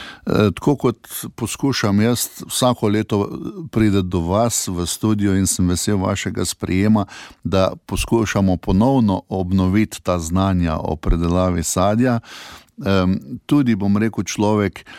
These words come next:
mora ponovno nekaj obnoviti, eh, mogoče, em, ni ravno vešč, mogoče je to zdaj nekdo drug počne, ampak tisti, bom rekel, še posebej, če ni tako daleč stran doma, eh,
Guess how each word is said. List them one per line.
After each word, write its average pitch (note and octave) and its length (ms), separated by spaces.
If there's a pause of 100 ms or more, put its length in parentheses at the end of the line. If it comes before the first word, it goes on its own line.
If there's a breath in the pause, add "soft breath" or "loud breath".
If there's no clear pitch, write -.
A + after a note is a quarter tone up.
(160 loud breath)
mora G2+ 400
ponovno G2+ 500
nekaj F#2 420 (340 loud breath)
obnoviti, F#2 800
eh, G2+ 200
mogoče, G2+ 640 (220)
em, - 960 (460 loud breath)
ni A2 500
ravno G#2+ 340
vešč, G2+ 680
mogoče G2+ 500
je F#2+ 120
to G#2 160
zdaj F#2+ 220
nekdo F2 280
drug G2 260
počne, G#2 440 (400 loud breath)
ampak A#2+ 260
tisti, D#3+ 360 (160)
bom A2+ 360
rekel, B2+ 300
še G2+ 220
posebej, A#2+ 400
če A2 140
ni A#2+ 120
tako A2 260
daleč G#2+ 440
stran A2+ 420
doma, G2 420
eh, G2 1160